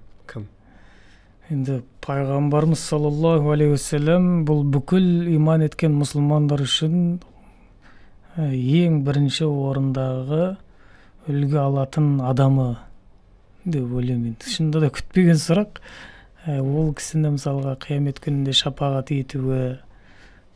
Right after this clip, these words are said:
Speaker 2: ол кісіні көру деген сияқты нәрселер кез келген иман еткен адам жүрегінде болуы тиіс нәрсе ғой. Қол жетпес арман ғой, былай айтқан кезде.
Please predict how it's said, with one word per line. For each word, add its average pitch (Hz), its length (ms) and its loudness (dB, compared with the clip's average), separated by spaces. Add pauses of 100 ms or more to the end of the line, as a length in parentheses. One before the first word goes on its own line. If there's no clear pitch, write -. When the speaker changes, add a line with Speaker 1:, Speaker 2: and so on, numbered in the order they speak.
(120)
Speaker 2:
ол 143 160 -4
кісіні 135 400 -4
көру 180 640 4
деген 151 320 2
сияқты 143 400 -4
нәрселер 143 720 -2
кез 160 320 0
келген 143 320 0
иман 143 320 0
еткен 139 240 -4
адам 135 240 0
жүрегінде 131 680 -4 (500)
болуы 139 320 2
тиіс 143 240 2
нәрсе 127 320 0
ғой. 151 160 -2 (1120)
Қол 175 240 8
жетпес 170 320 4
арман 160 320 6
ғой, 165 160 -2
былай 127 160 -2
айтқан 156 300 -12
кезде. - 260 -16